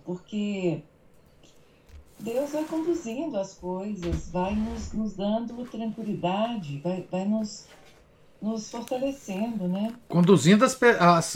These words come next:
Speaker 2: as causas segundas, inclusive, né? Pessoas, acontecimentos e, e circunstâncias.
Speaker 1: É. E uma coisa interessante que, que aconteceu comigo, acho que, não sei, o Renato, como que ele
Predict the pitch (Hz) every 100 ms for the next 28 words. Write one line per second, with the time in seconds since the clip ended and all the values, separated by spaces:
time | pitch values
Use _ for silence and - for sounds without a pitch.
0 | - 135 - 190 214 - 214 175 226 165
1 | 165 147 120 196 160 151 160 - 190 214
2 | 202 196 185 180 160 180 208 - 220 190
3 | 135 143 156 147 131 - 156 175 - -
4 | - - - - - - - - - 180
5 | 175 180 202 - - - - - - 220
6 | 240 240 233 240 233 - 277 269 294 302
7 | 285 285 269 240 240 190 185 - 240 247
8 | 214 - 175 180 214 220 240 226 240 -
9 | 220 208 269 285 190 185 202 - - 196
10 | - 196 220 196 175 165 175 185 180 185
11 | 175 180 175 - 180 180 185